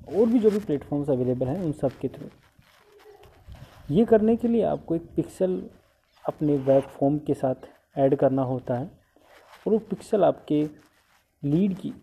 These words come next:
पूरी डिटेल्स को रिकॉर्ड करता है। किसी भी प्लेटफॉर्म पर आप जाकर उस पिक्सेल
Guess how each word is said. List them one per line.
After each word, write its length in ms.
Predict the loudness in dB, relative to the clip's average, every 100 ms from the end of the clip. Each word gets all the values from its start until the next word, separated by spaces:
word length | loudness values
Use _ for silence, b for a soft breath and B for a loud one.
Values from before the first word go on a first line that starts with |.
| _
पूरी 200 | -2 -2
डिटेल्स 400 | -2 0 0 0
को 120 | -2 -4
रिकॉर्ड 320 | -2 -4 -4
करता 360 | -8 -8 -8
है। 160 | -8 -14 -20 _ _ _ _ _ _ _ _ _ -20 -20 -20 -20 -10
किसी 200 | -6 0
भी 100 | 0
प्लेटफॉर्म 480 | 2 2 2 -2 0
पर 120 | 2
आप 140 | 0
जाकर 340 | 0 -2 0 -4
उस 100 | -6
पिक्सेल 380 | -12 -10 -4 -4